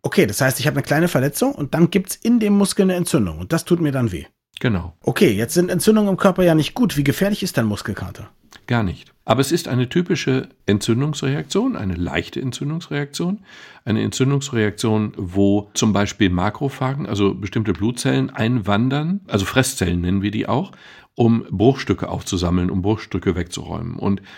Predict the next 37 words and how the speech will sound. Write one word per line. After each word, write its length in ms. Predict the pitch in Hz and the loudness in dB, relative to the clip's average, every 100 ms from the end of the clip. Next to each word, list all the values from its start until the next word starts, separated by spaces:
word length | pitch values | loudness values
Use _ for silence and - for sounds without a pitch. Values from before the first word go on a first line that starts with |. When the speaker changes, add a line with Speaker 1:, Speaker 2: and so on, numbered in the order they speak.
| - - | -20 -8
Speaker 2:
es 180 | - 120 | -6 -6
ist 140 | - | -4
eine 180 | 110 104 | -2 0
Entzündungsreaktion, 1200 | 107 135 139 139 - 117 107 - 113 110 110 - | 0 0 0 -2 -2 0 0 -2 -2 0 -2 -4
wo 560 | 95 98 101 107 - - | -2 2 2 2 -4 -10
Wasser 460 | 87 104 - 131 | 0 0 2 -2
eintritt, 400 | 120 131 147 190 | 0 -2 0 -4
wo 120 | 180 113 | -2 0
die 80 | |
Muskeln 400 | 101 107 - 107 | 0 -2 -2 -4
entsprechend 440 | 95 - 95 - - | -4 -6 -6 -6 -10
anschwellen. 720 | 90 90 - 104 110 160 202 _ | -4 -4 -4 -4 -2 -4 -8 _
Und 160 | 120 143 | 0 0
es 120 | 135 | -2
ist 120 | 131 | -4
eine 240 | 117 120 | -2 -2
Reaktion, 680 | 117 113 110 - 117 143 156 | 0 0 -2 -4 -2 0 -4
die 380 | 123 123 131 131 | -4 -2 0 -2
den 220 | 120 110 | 0 0
Muskel 560 | 104 123 - 151 151 147 | 0 -2 -4 -4 -4 -6
zunächst 500 | - 104 110 131 - | -2 0 0 -2 -4
einmal 300 | 117 113 110 | -4 -4 -2
dann 300 | 107 110 113 - _ - | -2 -2 -6 -12 _ 0
verletzungsanfällig 960 | 107 117 123 131 - 98 - 82 82 | 2 2 2 -2 0 -2 -2 -4 -6
macht. 360 | 80 80 - _ _ - | -10 -14 -16 _ _ -6
Also 300 | 104 107 104 - - - _ | 0 0 -2 -10 -20 -20 _
in 100 | 110 | 0
der 100 | 107 | 2
Phase 340 | 113 143 139 | 2 0 -2
des 200 | 107 - | -6 -4
Muskelkaters 920 | 185 - 120 - 90 98 151 175 - - | -4 -2 -2 0 0 0 -4 -8 -12 -8
passiert 460 | - - 135 127 85 | -8 0 2 2 2
so 300 | 92 101 110 | 2 4 4
erstmal 380 | 101 - 95 95 | 0 -2 0 2
nichts. 380 | 101 - - 98 | 2 0 -10 -6
Im 120 | 92 | -4
Gegenteil, 460 | 117 110 95 95 | -2 -2 -2 -2